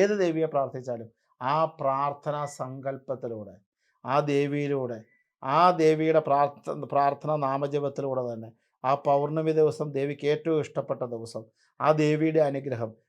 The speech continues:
നിങ്ങളിലേക്ക് കടന്നു വന്ന് നിങ്ങളുടെ കുട്ടികളിലേക്കും നിങ്ങളുടെ പരമ്പരയിലേക്കും അത്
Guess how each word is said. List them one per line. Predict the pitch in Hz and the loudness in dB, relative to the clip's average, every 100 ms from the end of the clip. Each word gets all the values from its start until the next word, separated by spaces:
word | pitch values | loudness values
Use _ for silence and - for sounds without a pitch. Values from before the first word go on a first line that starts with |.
| - 139 | -6 -2
നിങ്ങളിലേക്ക് | 147 156 156 160 156 156 147 | 4 6 6 6 4 0 0
കടന്നു | 131 139 131 | 0 -2 -4
വന്ന് | 120 113 - _ - | -6 -10 -16 _ -6
നിങ്ങളുടെ | 143 165 156 | 2 4 2
കുട്ടികളിലേക്കും | 151 156 156 151 151 151 151 143 | 0 2 2 4 0 0 -4 -4
നിങ്ങളുടെ | 143 147 | -2 0
പരമ്പരയിലേക്കും | 139 139 147 156 156 156 | 2 2 2 4 4 2
അത് | 143 | 0